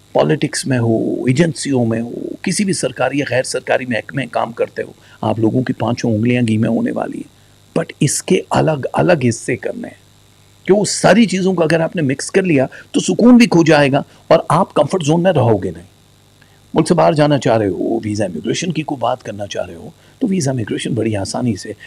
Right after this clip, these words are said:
आपके हिस्से में टहलता हुआ दिखाई दे रहा है। आप जितने भी मसरूफ़ हो जाओ, आपको अगर कोई कोर्स करना है, एजुकेशन हासिल करनी है या किसी खई-, सही जगह पे जाना है, तो आप लोगों के लिए ये time बड़ा golden है। Students के लिए ख़ास तौर पे अच्छा है।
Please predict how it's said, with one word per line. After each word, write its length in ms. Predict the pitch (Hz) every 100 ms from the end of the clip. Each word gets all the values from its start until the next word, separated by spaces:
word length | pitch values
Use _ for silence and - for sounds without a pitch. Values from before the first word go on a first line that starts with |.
| -
आपके 240 | 117 - 113
हिस्से 380 | 127 - -
में 80 | 104 - _ _
टहलता 380 | 196 160 131 117
हुआ 240 | 104 104
दिखाई 360 | 107 - 104 92
दे 100 | 101
रहा 200 | - -
है। 60 | - _ _ _ _ _ _ _ _ _ -
आप 160 | 123
जितने 300 | 117 135 180
भी 80 | 226
मसरूफ़ 380 | 214 185 185 151
हो 120 | 151
जाओ, 320 | 170 190 185
आपको 420 | 127 143 - 151
अगर 300 | 160 123 139
कोई 160 | 165 139
कोर्स 320 | 123 135 123
करना 380 | - 123 127 139
है, 280 | 113 180 165
एजुकेशन 460 | 113 120 151 196
हासिल 260 | 131 117 123
करनी 320 | 113 104 113
है 200 | 101 - -
या 60 | 160
किसी 260 | 135 123
खई-, 320 | - 131 160
सही 240 | - 156 170
जगह 240 | 127 113
पे 120 | 117
जाना 300 | 113 113 131
है, 100 | 123 - - -
तो 60 | -
आप 220 | 95 -
लोगों 200 | 98 113
के 120 | -
लिए 180 | 98 120
ये 80 | 117
time 220 | 120 123
बड़ा 240 | - 117 143
golden 360 | 110 104 101 -
है। 80 | - - -
Students 400 | - 214 160 -
के 80 |
लिए 140 | 117 92
ख़ास 260 | - - -
तौर 100 | 92
पे 160 | -
अच्छा 220 | - -
है। 100 | -